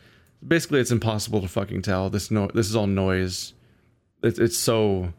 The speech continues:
it is so hard to actually figure out what to say of all this stuff.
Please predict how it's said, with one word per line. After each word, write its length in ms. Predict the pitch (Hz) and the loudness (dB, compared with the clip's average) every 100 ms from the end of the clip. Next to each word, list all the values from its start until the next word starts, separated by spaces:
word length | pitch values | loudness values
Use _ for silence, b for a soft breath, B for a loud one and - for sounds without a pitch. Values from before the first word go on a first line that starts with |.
| b b b b b | b b b b b
it 140 | 131 | 2
is 160 | 120 - | 2 2
so 240 | 123 113 | 2 2
hard 200 | 110 107 | 2 0
to 80 | 98 | 0
actually 580 | 98 95 - 101 98 92 | 0 0 0 2 2 0
figure 340 | 92 117 104 | 0 0 2
out 80 | 101 | 0
what 100 | 98 | 0
to 100 | 101 | -4
say 200 | 95 101 | -2 2
of 100 | 98 | 2
all 120 | 95 95 | 2 0
this 160 | 95 | 0
stuff. 420 | - - 101 - | 0 -2 -2 -6